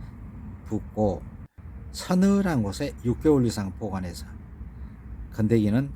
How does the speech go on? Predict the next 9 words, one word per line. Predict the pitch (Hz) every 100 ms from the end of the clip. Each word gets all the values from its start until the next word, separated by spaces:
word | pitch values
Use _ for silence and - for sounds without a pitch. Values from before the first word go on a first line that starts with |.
| -
건져내고, | - 104 101 101 98 - 107 85 - - - - - 113
일 | 120
년 | 127 131
이상 | 110 104 92
더 | 101
숙성시켜서 | - - - 131 110 - 104 95 131 -
한 | - 147
잔씩 | 135 131 - -
드시면 | 104 90 95 90 107 104 85